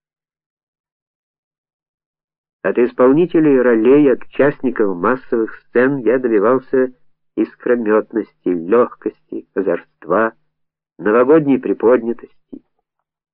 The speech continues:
Мне очень важно было создать атмосферу бесшабашности,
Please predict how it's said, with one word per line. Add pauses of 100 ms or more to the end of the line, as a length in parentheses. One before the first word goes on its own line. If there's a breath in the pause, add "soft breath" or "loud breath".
(1160)
Мне
очень
важно
было
создать
атмосферу
бесшабашности,